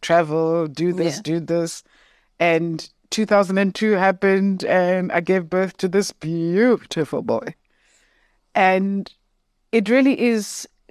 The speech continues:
Speaker 1: a, a, a parenting right now has gotta be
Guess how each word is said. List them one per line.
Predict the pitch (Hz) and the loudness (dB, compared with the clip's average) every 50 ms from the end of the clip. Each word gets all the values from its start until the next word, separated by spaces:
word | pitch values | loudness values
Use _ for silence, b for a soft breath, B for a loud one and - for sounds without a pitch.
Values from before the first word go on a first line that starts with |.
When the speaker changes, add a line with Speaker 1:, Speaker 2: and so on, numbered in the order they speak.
| - _ _ _ _ _ _ _ _ | -20 _ _ _ _ _ _ _ _
Speaker 1:
a, | - - - - 196 202 - - | -14 -8 -4 -2 -2 0 0 0
a, | 220 214 - | 0 2 0
a | 214 | -2
parenting | - - - - 302 311 320 311 285 - - 214 185 170 156 | -2 -2 0 2 4 4 4 4 4 2 2 0 0 0 2
right | 165 170 175 160 - | 2 2 2 2 0
now | 165 160 147 143 139 143 156 160 - _ _ _ _ _ _ | -2 -2 0 -2 -2 -4 -8 -10 -14 _ _ _ _ _ _
has | - 185 170 - | -6 -6 -6 -2
gotta | - 196 196 196 190 | 0 0 0 0 0
be | 151 180 175 165 160 151 156 147 | -2 -2 -2 -2 -2 -4 -6 -8